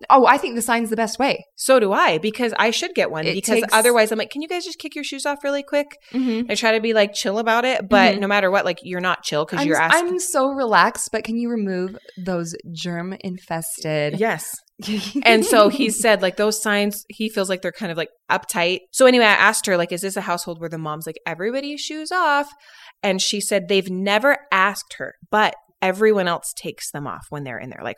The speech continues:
Speaker 2: her
Speaker 1: Yeah.
Speaker 2: husband and their whole family. And she said she wants to emphasize it doesn't matter the weather outside, she keeps them on.
Speaker 1: <laughs>
Speaker 2: So
Speaker 1: So
Speaker 2: she
Speaker 1: she's
Speaker 2: might be
Speaker 1: dragging
Speaker 2: going
Speaker 1: in
Speaker 2: in there with
Speaker 1: rain.
Speaker 2: wet boots.
Speaker 1: <laughs>
Speaker 2: And she's like, "I'm not taking 'em off."
Speaker 1: Oh,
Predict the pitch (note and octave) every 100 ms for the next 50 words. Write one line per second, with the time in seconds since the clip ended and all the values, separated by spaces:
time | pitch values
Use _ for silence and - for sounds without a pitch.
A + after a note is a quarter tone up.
0 | - G3 D3 A3 A3 G#3+ G3 F#3 E3+ D3
1 | C#3+ C#3 G#3+ D3+ - D#3 E3 E3+ E3+ F3
2 | - - - - E3+ - - E3 F3 E3+
3 | E3+ - D#3+ - D#3 D3+ D#3+ E3 D#3+ D#3
4 | D#3+ D#3+ D3 D3 D3 C#3 - C#3+ C#3+ -
5 | - D#3 - C#3 C3 A#2 D#4 F4+ E4 F4+
6 | E4 F#4+ - - B4 - A#3 D4+ - C4
7 | B3+ B3+ C4 B3+ A#3 A3 A3 G#3+ B3 A#3+
8 | A#3 F#3 F3 F#3+ F3+ F3+ - - - A#4+
9 | - G#5 D4+ F#3+ F#3 F#3 F#3 F3 F3+ F3
10 | - F3 D#3+ D3 C#3+ - - - - -
11 | D#4+ E4 D#4+